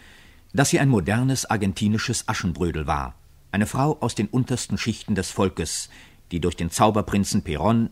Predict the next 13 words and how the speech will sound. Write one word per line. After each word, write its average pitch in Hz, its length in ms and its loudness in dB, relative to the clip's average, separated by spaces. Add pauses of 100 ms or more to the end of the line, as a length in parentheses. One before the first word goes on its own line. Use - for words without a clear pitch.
zur 87 280 -2
höchsten 110 340 -2
Stellung 82 380 0
emporstieg. - 720 -8 (1400)
Über 143 160 8
sich 127 180 0
selbst - 560 0
erzählte 131 380 2
Eva 123 220 4
Perón 110 500 2
in 101 100 -2
ihrer 92 180 -2
Selbstbiografie 98 1080 0